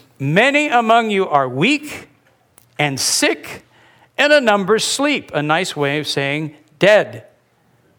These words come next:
The judgment of God has literally come on this church, and people are getting sick and dying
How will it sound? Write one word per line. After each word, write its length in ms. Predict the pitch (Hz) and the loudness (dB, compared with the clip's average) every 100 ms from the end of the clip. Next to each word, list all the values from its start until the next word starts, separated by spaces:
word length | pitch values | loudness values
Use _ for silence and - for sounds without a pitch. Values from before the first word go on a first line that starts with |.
| _ _ _ _ _ _ _ | _ _ _ _ _ _ _
The 100 | 190 | 2
judgment 360 | 180 247 233 185 | 6 4 4 0
of 60 | 180 | 2
God 180 | 185 | 2
has 100 | 196 | 2
literally 400 | 165 269 339 320 | 0 2 2 0
come 200 | - 185 | 0 0
on 180 | 180 190 | 2 0
this 180 | 165 131 | -2 -6
church, 380 | - 131 156 - | -4 -4 -4 -4
and 160 | 170 165 | -6 -4
people 240 | 240 196 | -4 -2
are 60 | 160 | 0
getting 260 | 170 151 143 | 0 0 -2
sick 540 | - - 285 - - | -4 -2 -2 -4 -6
and 260 | 208 208 156 | -4 -2 2
dying 640 | 180 226 175 117 101 110 | 4 4 0 -4 -10 -18